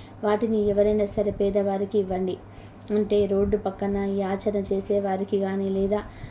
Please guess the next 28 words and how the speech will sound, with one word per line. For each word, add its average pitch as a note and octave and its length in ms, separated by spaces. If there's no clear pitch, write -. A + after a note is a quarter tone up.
మీ A3 60
ఇంటి A3 240
దగ్గరలో G#3 360
ఎవరైనా G3 400
పేదవాళ్ళు G3+ 540
ఉంటే G3 280
వారికైనా G3 540
సరే G3+ 240
ఇవ్వవచ్చు. F#3 560
అంటే G#3 300
కొంతమంది G3 600
దగ్గర G3 320
తినడానికి G3 680
కూడా G3 200
తిండి G3 320
ఉండదు, F#3 360
ఒక A3+ 160
పూట A3+ 320
తింటే G#3+ 440
ఇంకొక G#3+ 400
పూట G#3 360
తిండి G#3 560
దొరకదు. F#3+ 440
అలాంటి G#3+ 500
వారికి G#3 480
ఐదు G3+ 240
పండ్లను G3 480
ఇవ్వండి. F#3+ 360